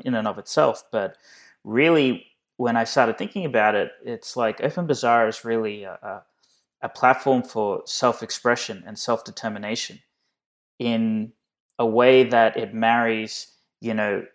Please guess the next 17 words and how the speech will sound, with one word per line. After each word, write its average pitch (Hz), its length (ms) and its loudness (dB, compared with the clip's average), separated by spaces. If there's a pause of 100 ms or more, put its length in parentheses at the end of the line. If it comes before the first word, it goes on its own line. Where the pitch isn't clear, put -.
(260)
uncensorable 127 760 -2
payments 123 840 -4 (140)
and 113 160 -2
an 107 80 -2
uncensorable 117 640 -2
marketplace. 110 920 -2 (380)
And 127 120 2
then 123 140 4
you 127 100 -2
can 123 200 0
use 151 300 -2
that 107 320 2
to, 113 420 -6 (540)
you 135 120 -2
know, 139 60 -2
express - 500 -2
yourself 147 320 0